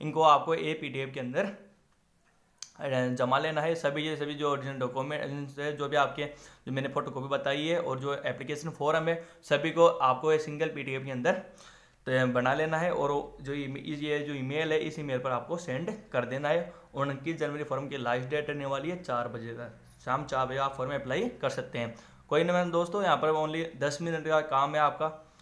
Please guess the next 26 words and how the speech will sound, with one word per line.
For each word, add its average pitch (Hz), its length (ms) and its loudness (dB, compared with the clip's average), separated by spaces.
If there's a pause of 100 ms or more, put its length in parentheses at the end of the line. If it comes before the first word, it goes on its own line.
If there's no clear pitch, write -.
(200)
तो 135 60 -2
आप 131 120 4
आराम 139 300 6
से 160 120 -4
यहाँ 151 120 4
पर 147 60 -6
फॉर्म 147 260 -2
अप्लाई 139 260 -2
कर 135 160 -4
सकते 143 200 -6
हैं। 160 120 -4
जो 156 80 -4
ईमेल 139 380 -4
है 156 180 -4
इस 151 200 -10
ईमेल 131 200 -6
पर 135 100 -4
आपको 127 220 -2
फॉर्म 151 280 -2 (260)
अप्लाई 127 260 -2
करना 120 320 -4
है। 120 120 -6
तो - 640 -20
ध्यान 123 260 2
रखना 151 240 -2
दोस्तों, 156 380 2